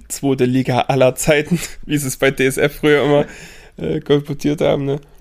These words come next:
Oder angekündigt haben, dass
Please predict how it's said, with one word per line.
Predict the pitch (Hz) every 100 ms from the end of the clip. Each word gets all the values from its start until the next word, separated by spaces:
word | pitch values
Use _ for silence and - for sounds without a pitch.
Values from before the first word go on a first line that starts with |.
| - _ - - - - - -
Oder | 127 -
angekündigt | 143 139 147 147 -
haben, | 135 147 - - - - - _ _ _
dass | - 127 - - -